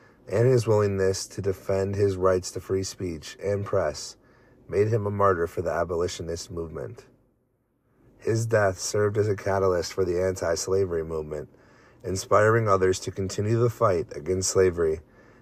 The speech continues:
and contributing to the broader national debate that eventually led to the American Civil War. On November seventh, eighteen ninety-three,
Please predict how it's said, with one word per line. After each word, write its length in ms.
and 120
contributing 580
to 100
the 120
broader 400
national 420
debate 480
that 120
eventually 480
led 400
to 140
the 140
American 420
Civil 300
War. 420
On 120
November 400
seventh, 600
eighteen 500
ninety-three, 760